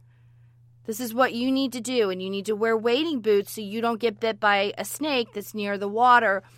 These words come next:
who's been moved from its natural environment because we've had a disaster. So you need to discuss all of these things with everyone.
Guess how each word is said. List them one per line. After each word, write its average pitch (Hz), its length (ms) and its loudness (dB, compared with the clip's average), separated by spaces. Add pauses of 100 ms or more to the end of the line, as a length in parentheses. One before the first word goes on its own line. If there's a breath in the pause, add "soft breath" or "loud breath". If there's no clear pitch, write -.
(240 soft breath)
who's 220 180 -2
been 214 220 -2
moved 226 280 -2
from 214 220 -2
its 202 160 -10
natural 208 380 0
environment 220 440 0
because 190 320 -6
we've 190 140 -6
had 180 240 -4
a 175 40 -12
disaster. 185 640 -4 (360 loud breath)
So - 140 -10
you 240 160 0
need 269 320 -2
to 302 80 -6
discuss 247 560 0 (100)
all 233 240 4
of 240 100 -4
these 240 160 -6
things 226 280 -6
with 214 100 -6 (100)
everyone. 220 640 -2